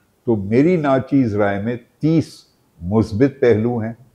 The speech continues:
पाकिस्तानी कैरेक्टर में, किरदार में, और ग्यारह मनफी भी हैं,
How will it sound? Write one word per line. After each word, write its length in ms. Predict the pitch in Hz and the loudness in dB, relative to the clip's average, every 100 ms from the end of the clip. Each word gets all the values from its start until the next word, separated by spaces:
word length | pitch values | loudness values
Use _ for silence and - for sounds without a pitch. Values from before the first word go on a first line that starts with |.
| _ _ _ _ - | _ _ _ _ -6
पाकिस्तानी 640 | 92 104 - 104 104 104 | -6 -6 -4 -4 -2 -6
कैरेक्टर 760 | 92 _ _ 95 90 87 - 107 | -8 _ _ -2 -2 -4 -4 -4
में, 260 | 101 101 - | -4 -12 -10
किरदार 460 | 107 90 85 90 92 | -6 -4 -2 -2 -4
में, 200 | 95 92 _ _ _ _ _ _ - | -8 -14 _ _ _ _ _ _ -6
और 140 | 110 | -4
ग्यारह 840 | 95 90 101 117 127 139 139 - 92 | -2 -2 4 8 8 8 4 -2 -6
मनफी 360 | 107 101 - 104 | -4 -6 -4 -2
भी 160 | 95 | -2
हैं, 220 | 80 80 | -6 -10